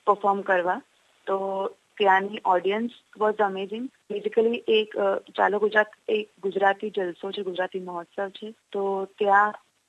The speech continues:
being a ગુજરાતી ત્યાં પરફોર્મ કરવું એક સખત આનંદની વાત છે, કારણ કે તેનું ઓડિયન્સ એટલું એન્કરેજિંગ અને, અ, they are very nostalgic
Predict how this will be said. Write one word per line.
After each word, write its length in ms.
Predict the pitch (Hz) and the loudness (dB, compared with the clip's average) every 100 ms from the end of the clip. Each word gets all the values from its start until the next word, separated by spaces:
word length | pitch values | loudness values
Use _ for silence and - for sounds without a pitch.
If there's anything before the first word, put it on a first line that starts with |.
| _ _ _ - | _ _ _ -6
being 240 | 196 208 226 | -2 2 2
a 40 | |
ગુજરાતી 480 | 226 214 190 190 208 | 2 2 2 2 2
ત્યાં 200 | 208 208 | 0 -2
પરફોર્મ 400 | 196 185 190 190 | -2 -2 -2 -2
કરવું 380 | 202 202 202 - | -6 -6 -6 -6
એક 240 | 190 190 _ _ _ _ _ _ _ | -6 -6 _ _ _ _ _ _ _
સખત 340 | 208 - 226 214 _ _ - 196 | -6 -2 -2 -2 _ _ 6 6
આનંદની 400 | 202 226 233 240 | 6 2 2 4
વાત 220 | 240 240 | 4 4
છે, 180 | 247 240 | -2 0
કારણ 200 | 214 208 | 0 0
કે 80 | |
તેનું 280 | 220 214 214 | -8 -6 -2
ઓડિયન્સ 320 | 175 165 196 190 | -2 -4 -10 -8
એટલું 360 | 190 - 208 220 185 | -12 -2 0 0 -2
એન્કરેજિંગ 720 | 170 160 180 190 185 196 202 _ | -8 -4 -2 -2 -4 -10 -12 _
અને, 540 | 196 190 190 190 190 180 _ _ _ | -2 0 0 0 -2 -4 _ _ _
અ, 40 | 185 175 170 165 - _ 208 | -2 0 0 -4 -10 _ 4
they 80 | |
are 140 | 233 220 | 6 6
very 200 | 220 226 | 2 2
nostalgic 520 | 180 - 175 175 | -4 -2 2 2